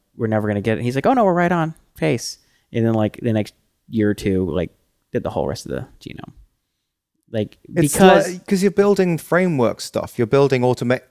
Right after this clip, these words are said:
Speaker 2: as, again, like, as you say, automa-, automation stuff. Like, so they're automating it.
Speaker 1: Yeah, I mean, first of all, the growth is just so, even if you're growing quickly, you just have such small, small scale that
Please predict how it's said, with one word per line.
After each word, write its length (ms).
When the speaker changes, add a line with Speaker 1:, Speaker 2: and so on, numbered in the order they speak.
Speaker 2:
as, 300
again, 280
like, 160
as 120
you 100
say, 160
automa-, 540
automation 540
stuff. 340
Like, 160
so 80
they're 140
automating 540
it. 140
Speaker 1:
Yeah, 160
I 60
mean, 160
first 260
of 60
all, 140
the 80
growth 300
is 120
just 220
so, 440
even 260
if 60
you're 100
growing 220
quickly, 360
you 60
just 220
have 220
such 160
small, 300
small 400
scale 380
that 280